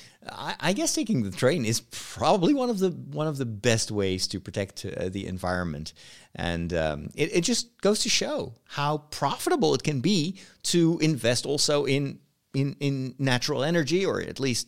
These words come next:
energy from natural sources like wind and water, uh, and, and solar energy. Let's not forget about that. That's also on the rise.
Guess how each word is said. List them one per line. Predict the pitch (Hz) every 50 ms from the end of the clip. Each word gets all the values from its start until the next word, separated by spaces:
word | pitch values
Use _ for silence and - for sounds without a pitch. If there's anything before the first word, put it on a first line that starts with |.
| _ -
energy | - 123 131 127 113 127 139
from | - - 123 107 101
natural | 107 110 - - - -
sources | - - - - 120 123 - 180 -
like | - - 139 120 - -
wind | 95 101 120 135 -
and | 110 98 87
water, | 87 90 95 104 113 131 165 190 - - - - - - - - - - -
uh, | 110 110 107 101 101 98 -
and, | - 101 101 104
and | - 107 101 -
solar | - - 85 95 110 123 123 -
energy. | 147 143 147 139 123 135 156 180 226 220
Let's | - 104 - -
not | 98 87
forget | - - 101 101 92
about | 92 90 92 90 -
that. | 120 160 - -
That's | 123 117 101 - - -
also | 110 117 135 - - 147 139 139
on | 139 135 139
the | 139 131
rise. | 123 135 131 131 135 139 143 139 - -